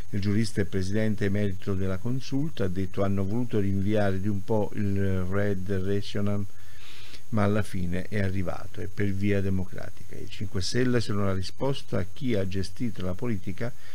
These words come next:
come affare riservato. Ma nessuna struttura, neanche quella di Di Maio, è immune dal rischio di essere fagocitata dal sistema". Eh, Piero Stellino è morto, e di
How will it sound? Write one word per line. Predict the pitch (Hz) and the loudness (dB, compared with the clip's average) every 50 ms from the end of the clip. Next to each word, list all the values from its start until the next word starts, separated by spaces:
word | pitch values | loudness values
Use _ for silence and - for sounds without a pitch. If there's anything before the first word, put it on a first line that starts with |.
| - - - - | -2 -2 -2 0
come | - 117 113 113 117 | 0 2 2 2 2
affare | 113 113 107 - - - 101 92 92 92 95 | 2 0 0 0 0 0 0 0 2 2 2
riservato. | 95 95 92 - 95 92 90 85 - - - - - - - - - - - - - - - - - | 2 0 0 0 0 0 0 0 0 -2 -2 -2 -2 -2 -2 -2 -2 -2 -2 -2 -2 -2 -2 0 0
Ma | 113 117 | 2 2
nessuna | 123 117 - - 127 131 113 | 2 2 2 2 0 0 0
struttura, | - - 135 123 117 - 135 113 104 98 | 0 0 0 0 0 0 0 0 2 2
neanche | 95 95 98 104 113 113 - 117 101 | 2 2 2 2 2 2 0 0 0
quella | 92 - 120 110 101 95 98 98 | 0 0 0 0 0 0 0 0
di | 95 98 98 | 0 0 0
Di | 95 104 | 0 2
Maio, | 104 113 123 117 98 98 98 98 | 2 2 2 2 0 0 0 2
è | 98 | 2
immune | 98 98 101 104 107 113 117 117 110 107 107 | 2 2 2 2 2 2 2 2 2 2 2
dal | 101 101 107 104 | 2 2 2 0
rischio | 95 98 101 98 95 - - - 127 | 0 0 0 0 0 0 0 0 0
di | 117 107 104 | 0 0 0
essere | 101 95 95 - - - 101 98 92 | 0 0 0 0 0 0 0 0 0
fagocitata | - - 101 95 98 101 98 - 120 - - 92 - - - | 0 0 0 0 0 0 0 0 0 -2 -2 -2 -2 -2 0
dal | 104 101 101 95 | 0 0 0 0
sistema". | - - 101 - - - - - - - - - - - - - - - - - - - - - - - - - - - - - - - - - - - - - - - - - - - - | 0 0 0 -2 -2 -2 -2 -2 -2 -2 -2 -2 -2 -2 -2 -2 -2 -2 -2 -2 -2 -2 -2 -2 -2 -2 -2 -2 -2 -2 -2 -2 -2 -2 -2 -2 -2 -2 -2 -2 -2 -2 -2 -2 -2 -2 0
Eh, | - 113 | 0 0
Piero | 101 - - - 151 147 139 131 123 117 | -2 0 0 2 2 2 4 4 4 2
Stellino | - - - 117 107 110 110 113 113 113 | 2 0 0 0 2 2 2 4 4 4
è | 107 | 2
morto, | 104 104 104 101 101 101 98 98 98 - 104 101 | 2 2 2 2 2 0 0 0 0 0 0 0
e | 98 | 0
di | 98 | 0